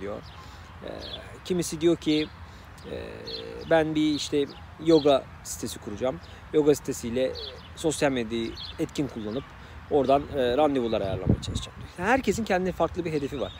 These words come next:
Şimdi düşünebiliyor musunuz? Bu kadar farklı insanlar varken Ee, tek bir sunum üzerinden tek düzen bir eğitim. Ya da zaten insanlar oraya bir dijital pazarlamayı bilerek geliyorlar, değil mi?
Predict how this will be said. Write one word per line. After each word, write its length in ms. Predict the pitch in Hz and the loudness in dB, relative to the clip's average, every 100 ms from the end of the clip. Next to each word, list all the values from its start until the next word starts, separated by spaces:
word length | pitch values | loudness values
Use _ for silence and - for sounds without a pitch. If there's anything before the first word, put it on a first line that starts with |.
| - - | -14 -12
Şimdi 180 | - 247 | -6 -2
düşünebiliyor 460 | 208 220 226 220 247 | -2 2 2 2 0
musunuz? 260 | 180 131 170 | 0 -6 -4
Bu 40 | |
kadar 220 | 180 165 | 2 2
farklı 320 | 143 151 135 160 | 4 2 2 -4
insanlar 420 | 147 139 139 139 | -2 -2 -2 2
varken 380 | 156 - 143 180 - - - - - - - | 2 2 -2 -4 -14 -18 -20 -18 -20 -16 -8
Ee, 200 | - 58 55 57 60 60 - | -6 -6 -8 -10 -12 -14 0
tek 200 | 190 147 | 0 0
bir 60 | 143 | -6
sunum 260 | 165 160 | -4 -4
üzerinden 460 | 120 113 107 151 170 - | -2 -2 -2 -2 -2 2
tek 160 | 160 - - | 0 0 -12
düzen 280 | 117 135 160 - - - - - - - | -2 0 -2 -6 -18 -18 -18 -18 -10 -4
bir 140 | 143 | -2
eğitim. 280 | 143 123 - - - - - - - - - - | -2 -6 -8 -16 -20 -20 -18 -18 -18 -16 -12 2
Ya 100 | 143 | 8
da 220 | 170 165 - - - - - - - - - | 8 8 4 -16 -18 -18 -20 -20 -20 -18 -6
zaten 360 | 135 233 196 | 2 2 4
insanlar 440 | 143 131 143 139 156 | 0 0 -2 0 0
oraya 240 | 135 139 | 2 2
bir 80 | 135 | 0
dijital 280 | 123 117 131 | -4 0 0
pazarlamayı 580 | 123 120 120 117 127 120 | 0 0 0 0 -2 -4
bilerek 420 | 113 131 117 - | 0 2 0 -4
geliyorlar, 400 | 104 101 104 117 | -14 -12 -12 -8
değil 100 | |
mi? 40 | 135 | -8